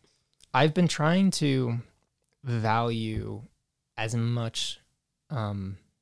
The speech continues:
random crap as possible. Like, there's a lot of stuff. I have this jar of really important things to me.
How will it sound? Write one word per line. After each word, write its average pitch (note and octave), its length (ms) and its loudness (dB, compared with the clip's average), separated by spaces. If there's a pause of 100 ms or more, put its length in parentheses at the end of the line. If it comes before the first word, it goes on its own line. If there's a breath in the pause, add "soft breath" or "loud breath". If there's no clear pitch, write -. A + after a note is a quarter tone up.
(360)
random A2+ 560 -2
crap F#2+ 420 -8
as G2 120 -10
possible. C3+ 800 -10 (640)
Like, C#3 280 0 (280 loud breath)
there's F3 200 2
a G3+ 60 2
lot F3+ 200 4
of C3 80 2
stuff. - 600 0 (100)
I - 60 -6
have E3+ 180 0
this E3 160 2
jar G#2 440 -2
of G#2 120 -8
really G#2 240 -4
important G2+ 460 -6
things G#2 520 -8 (380)
to B2 120 0
me. G2+ 320 -4